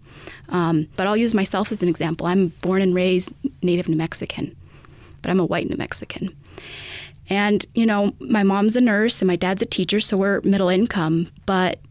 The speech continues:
I still had access to an, a nanny growing up so my mom could continue in her nursing profession.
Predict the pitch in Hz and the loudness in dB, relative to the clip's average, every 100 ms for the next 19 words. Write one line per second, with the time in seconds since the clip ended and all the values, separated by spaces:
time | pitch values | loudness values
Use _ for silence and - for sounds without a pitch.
0 | - - - - 196 196 190 - - 226 | -20 -6 -4 -2 0 2 0 -2 -2 0
1 | 254 180 170 - 180 175 - 202 180 151 | 0 -2 -2 -2 -4 -4 -4 0 0 0
2 | 180 170 160 165 170 180 185 180 - 170 | 0 0 0 0 0 2 0 0 -2 0
3 | 165 165 - 156 170 - 170 175 170 170 | 0 -2 -6 -8 -6 -2 0 2 0 -2
4 | 160 - 180 180 175 180 - 220 | -2 -2 -4 -6 -4 -2 -2 -2